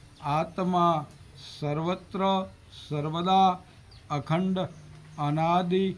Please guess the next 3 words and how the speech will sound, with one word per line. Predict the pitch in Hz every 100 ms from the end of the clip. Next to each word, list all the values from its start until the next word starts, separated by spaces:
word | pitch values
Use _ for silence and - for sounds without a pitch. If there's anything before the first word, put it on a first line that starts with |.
| - - - -
રહેવાવાળો | 127 120 131 123 139 175 156 147 135 139 135
છે. | - 175 151 101 - - - - - 117
ઘટોઘટમાં | 139 147 180 160 156 208 185 185 185